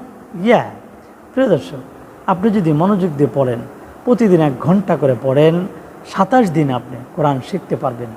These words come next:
প্রিয় দর্শক, তাহলে আজকে আমরা দ্বিতীয় পর্ব আপনাদেরকে দেখালাম, আমরা স্ক্রিনশট দিয়ে দেবো, আপনি দেখে দেখে সুন্দর করে পড়ে নেবেন।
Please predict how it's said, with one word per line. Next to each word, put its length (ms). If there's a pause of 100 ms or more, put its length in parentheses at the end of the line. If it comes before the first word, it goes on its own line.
(440)
প্রিয় 140
দর্শক, 320 (400)
তাহলে 200
আজকে 400
আমরা 220 (580)
দ্বিতীয় 340
পর্ব 200 (100)
আপনাদেরকে 420
দেখালাম, 400 (580)
আমরা 220 (200)
স্ক্রিনশট 520
দিয়ে 140
দেবো, 160
আপনি 320
দেখে 220
দেখে 280
সুন্দর 300
করে 200
পড়ে 180
নেবেন। 180